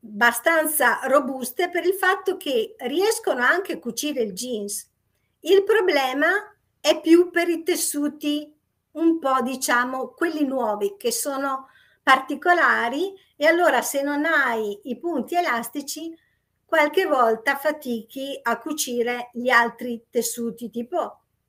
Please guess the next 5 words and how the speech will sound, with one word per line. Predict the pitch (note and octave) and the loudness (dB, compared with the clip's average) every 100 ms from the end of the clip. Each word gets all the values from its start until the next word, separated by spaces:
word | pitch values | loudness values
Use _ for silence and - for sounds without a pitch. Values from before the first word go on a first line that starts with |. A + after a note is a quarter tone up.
| _ | _
quelli | A#3+ B3 B3 B3 A#3 A3 G3+ | -2 -2 -2 -2 -2 -4 -4
di, | A3+ - G#3+ | -6 -8 -4
di | A#3 | -2
maglina, | A3 G3+ A#3+ C#4+ G#3 G3 - | -2 -2 -2 -4 -4 -8 -8
ecco. | A#3 G#3 - | -8 -8 -12